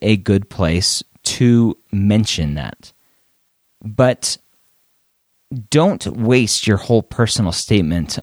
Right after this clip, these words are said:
on your red flags, because then you're not getting across your strengths, your desires,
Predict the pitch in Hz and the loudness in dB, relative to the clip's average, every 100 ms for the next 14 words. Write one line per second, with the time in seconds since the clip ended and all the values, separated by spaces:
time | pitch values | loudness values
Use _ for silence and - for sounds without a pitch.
0 | - 98 107 101 92 98 90 87 87 - | -2 2 4 4 2 2 2 0 -2 -4
1 | - 82 53 - - - 123 117 143 110 | -6 -4 -4 -6 -6 -2 0 2 2 2
2 | 104 113 143 165 127 127 117 120 - 107 | 0 -2 0 0 2 2 2 0 -2 0
3 | 110 98 - 113 117 151 - 98 95 98 | 0 -2 -2 0 0 0 -4 -2 -2 -2
4 | - - 87 - - - - - 98 104 | -4 -4 -4 -4 -6 -6 -6 0 2 2
5 | 95 90 87 78 65 95 - | 2 2 2 0 -2 -2 -4